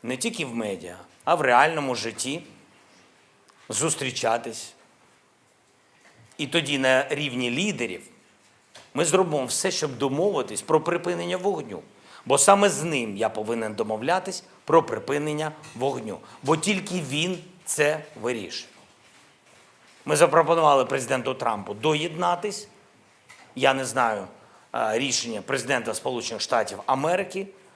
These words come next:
але у будь-якому випадку, якщо б він підтвердив свою участь, я думаю, що це би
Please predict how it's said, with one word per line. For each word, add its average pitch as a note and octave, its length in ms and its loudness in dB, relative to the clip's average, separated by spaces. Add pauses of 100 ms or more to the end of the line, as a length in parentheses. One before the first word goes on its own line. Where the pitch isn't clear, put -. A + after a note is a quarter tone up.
(120)
але C3+ 180 4
у C3 60 6
будь-якому C#3+ 540 0
випадку, G3 580 0 (240)
якщо C3+ 320 -2
б B2 60 -10
він D#3+ 200 0
підтвердив D3+ 680 2
свою A#2 280 -2
участь, B2 580 -6 (100)
я A2 180 -2
думаю, D#3 240 -4
що - 160 -10
це - 140 -6
би B2 180 -4